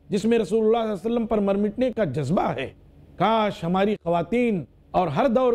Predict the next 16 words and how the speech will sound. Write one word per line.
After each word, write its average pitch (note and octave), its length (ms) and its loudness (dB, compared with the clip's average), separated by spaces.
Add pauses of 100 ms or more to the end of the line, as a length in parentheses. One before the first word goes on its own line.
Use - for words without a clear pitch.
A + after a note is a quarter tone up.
کی A#3 100 -4
خواتین G3+ 640 0 (300)
ام A3 160 2
المومنین G3 540 2
عائشہ F#3 300 0 (100)
صدیقہ F3+ 360 -2
رضی G3 260 0
اللہ G3 340 0
تعالیٰ G3 340 0
عنہا F3+ 220 -2
کو F#3+ 360 0 (280)
اپنا G#3+ 260 0
اسوہ F#3 340 0
اور G3+ 200 2
نمونہ F3+ 360 -2 (100)
بناتیں F3+ 560 0